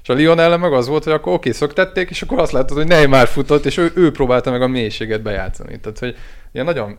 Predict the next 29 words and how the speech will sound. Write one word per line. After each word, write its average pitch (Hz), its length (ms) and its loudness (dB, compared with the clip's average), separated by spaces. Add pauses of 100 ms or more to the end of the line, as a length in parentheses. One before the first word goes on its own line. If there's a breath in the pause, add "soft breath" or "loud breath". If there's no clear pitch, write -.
nagyon 117 280 -8
ilyen 101 340 -10
testidegen, 104 680 -6
meg 98 180 -12
ilyen, 104 220 -10
ilyen 107 300 -10 (340)
furcsa 107 420 -8
helyzetek 101 440 -4
kerekedtek 101 580 -8
ki, - 120 -8
és 127 120 -4
hogy 131 80 -4
a 120 60 -4
Párizsból 131 600 -2
én 135 80 -2
nem 151 180 -2
látom 107 320 -6
azt, 117 120 -6
hogy 113 120 -6
hogyan 107 200 -4
tudnak 107 300 -2
úgy 110 100 -4
alkalmazkodni 104 600 -4
egy 101 60 -6
Atalanta 98 420 -6
ellen, 127 380 -2
Atalanta 104 480 -4
ellen, 123 240 -2
hogy 123 220 -4